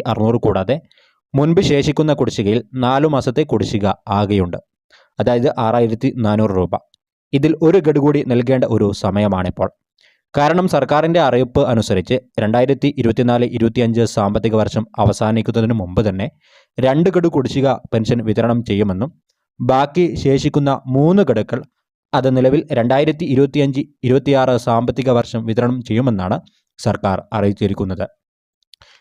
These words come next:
കുടിശ്ശിക ഉണ്ടായിരുന്നതിൽ ഒരു ഗഡു ഓണക്കാലത്ത് സർക്കാർ വിതരണം ചെയ്തു. അതിനുശേഷം ഇനി ശേഷിക്കുന്ന ഒരു ഗഡു, അതായത് രണ്ടു ഗഡുക്കൾ പറഞ്ഞിരുന്ന ആ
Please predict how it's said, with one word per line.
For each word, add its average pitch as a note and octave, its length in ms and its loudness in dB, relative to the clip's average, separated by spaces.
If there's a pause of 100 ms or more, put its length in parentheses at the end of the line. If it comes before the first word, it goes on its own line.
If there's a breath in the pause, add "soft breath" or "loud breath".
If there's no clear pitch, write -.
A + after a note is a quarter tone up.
(120)
കുടിശ്ശിക D#3 340 2 (180)
ഉണ്ടായിരുന്നതിൽ C3 580 0 (400)
ഒരു F#3 180 6
ഗഡു C3+ 160 2 (180)
ഓണക്കാലത്ത് B2 520 0 (100)
സർക്കാർ G#2 340 -2 (220)
വിതരണം G#2 400 2
ചെയ്തു. F#2+ 200 -6 (580)
അതിനുശേഷം E3+ 540 2
ഇനി D#3+ 180 4
ശേഷിക്കുന്ന D3 420 2 (100)
ഒരു B2+ 140 4
ഗഡു, A#2 160 2 (140)
അതായത് A2+ 320 2 (560 soft breath)
രണ്ടു D3+ 260 2
ഗഡുക്കൾ B2 280 2 (140)
പറഞ്ഞിരുന്ന B2 460 0 (220)
ആ - 20 4